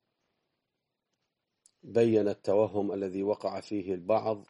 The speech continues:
حينما أجاب المعتز-، العدلية على الأشاعرة، وكان هناك سؤال هو الذي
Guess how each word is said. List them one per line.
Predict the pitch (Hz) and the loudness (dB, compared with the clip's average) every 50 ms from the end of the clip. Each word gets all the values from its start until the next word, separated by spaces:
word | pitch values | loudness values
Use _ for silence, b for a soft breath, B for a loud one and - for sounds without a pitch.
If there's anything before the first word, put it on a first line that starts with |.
| _ _ | _ _
حينما | - - - 101 98 98 98 98 98 98 98 101 101 - - - | -14 -8 -6 -4 -4 -2 -2 -2 -2 -2 -2 -2 -4 -6 -8 -10
أجاب | 98 95 87 98 101 104 104 98 95 | -10 -6 -2 0 0 2 2 0 0
المعتز-، | 98 95 95 95 92 95 85 - - - 101 98 98 95 - | -2 -4 -4 -4 -6 -6 -8 -8 -8 -6 -6 -4 -4 -4 -6
العدلية | - 95 92 87 - _ - - - 101 90 87 90 98 104 104 101 95 - - | -6 -8 -8 -10 -12 _ -16 -12 -10 -8 -8 -6 -6 -4 0 0 -2 -2 -2 -6
على | 98 98 98 98 - - 101 98 101 | -4 -4 -4 -4 -6 -6 -4 -4 -4
الأشاعرة، | 95 - 87 - - 107 104 95 - 90 85 85 85 82 - _ _ _ _ _ _ _ _ _ _ _ _ _ _ _ _ _ _ _ _ _ _ _ _ _ _ _ _ _ _ _ _ _ _ _ - | -4 -6 -8 -4 0 0 0 0 -2 -6 -6 -6 -8 -10 -14 _ _ _ _ _ _ _ _ _ _ _ _ _ _ _ _ _ _ _ _ _ _ _ _ _ _ _ _ _ _ _ _ _ _ _ -4
وكان | - 104 - - 127 123 127 | -2 -2 2 4 4 4 4
هناك | 123 117 120 117 123 127 123 - 123 | 4 4 4 2 2 0 0 0 -4
سؤال | - - 117 107 - 123 123 120 117 117 113 - - _ _ _ _ _ _ _ _ _ _ _ _ _ _ _ _ _ _ _ _ _ _ _ _ _ - 117 | -2 0 0 0 2 2 2 2 2 0 -2 -6 -10 _ _ _ _ _ _ _ _ _ _ _ _ _ _ _ _ _ _ _ _ _ _ _ _ _ -4 0
هو | 113 117 | 2 4
الذي | 113 110 110 107 104 104 107 107 104 104 107 - | 4 4 2 2 2 2 0 0 0 -2 -2 -4